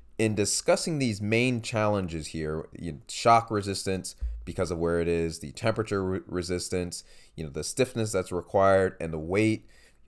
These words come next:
all of that is focusing, and this was really the main focus of that particular webinar and everything that they, they focus, again, because of where it's located.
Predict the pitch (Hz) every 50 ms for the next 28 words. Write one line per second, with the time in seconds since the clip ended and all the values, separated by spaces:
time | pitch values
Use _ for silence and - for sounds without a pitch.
0 | _ _ - 95 - - 151 196 208 185 143 135 131 123 113 101 87 - - -
1 | 131 143 147 - 98 - - 92 87 85 85 - - - 85 87 87 85 92 113
2 | - - 110 98 87 - - - - - - - 104 135 160 160 131 101 98 95
3 | 92 95 98 95 92 - - 87 85 85 80 90 82 78 76 87 90 90 - -
4 | - 85 - 85 - 85 71 76 78 90 92 90 87 85 85 82 80 78 76 78
5 | 80 82 95 101 101 101 101 92 82 78 78 - - 73 80 - - - - -
6 | 87 87 - - - 135 139 139 - 95 92 - - - - - - - - -
7 | 95 85 - 135 147 143 131 120 101 104 98 - - - - 113 120 127 123 131
8 | 117 107 95 98 95 95 90 - - 92 92 92 90 - 90 85 78 76 -